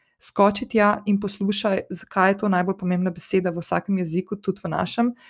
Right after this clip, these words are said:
A, in je beseda, ki dejansko ti bo pomagala postavljati meje, a, upravljati s svojim življenjem na način, da boš živela res tako, kot si si zaželela in kot si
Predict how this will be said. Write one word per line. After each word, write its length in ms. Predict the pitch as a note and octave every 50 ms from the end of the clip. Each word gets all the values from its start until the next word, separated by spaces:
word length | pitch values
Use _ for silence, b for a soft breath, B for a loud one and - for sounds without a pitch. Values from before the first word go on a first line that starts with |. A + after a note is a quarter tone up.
| B B B B B -
A, 400 | - - F#3 F3+ F3+ F3+ F3+ F3+ F3+ F#3+ - _ - G#3
in 140 | G3 G3+
je 80 | G3 G3
beseda, 460 | G3+ F#3 - - G#3 G#3 G#3 A3+ A3 A3
ki 180 | - - F3+
dejansko 600 | F#3+ F#3 F3+ F3+ F3+ F#3 G3 G3 - - - A3 G#3+
ti 160 | - G3+ F#3
bo 80 | G3+ G3
pomagala 640 | - F#3+ F3+ F3+ E3+ F3+ F3+ F3+ F#3 G3 G3 G3 G3
postavljati 480 | - - - F#3+ F3+ F3 F3 F3 F#3+
meje, 380 | F#3 G#3 G#3+ A3+ A3+ A#3 A#3 A#3 A#3 _ b b b b b b b _ -
a, 100 | F#3 F3 F3 E3+ E3+ E3+ E3+ E3+ F3 F#3 -
upravljati 420 | G3 - - F#3+ F#3+ G3+ G#3+ G#3 -
s 60 | A3
svojim 180 | G3 G3 G3+ G3 F#3+
življenjem 400 | F#3+ F3+ F#3+ G3 G3 G3+ F#3+ F#3
na 140 | F3+ F#3 F3+
način, 320 | - - - G#3 G3+ G3
da 80 | F#3 E3+
boš 300 | E3 F#3 F3+ F3+ F3 - - F3 F#3
živela 320 | F3+ F#3 F#3 G3 G3+ F#3+ F#3
res 140 | G3 G3 -
tako, 220 | - F#3+ - G3 F#3+ -
kot 100 | F#3 -
si 80 | - F3
si 160 | - - F3 F3
zaželela 480 | F3 E3+ D#3+ F3 E3 E3 F3 F#3 G3+ G#3
in 80 | G3 F#3+
kot 220 | - F#3 - -
si 160 | - F3 E3+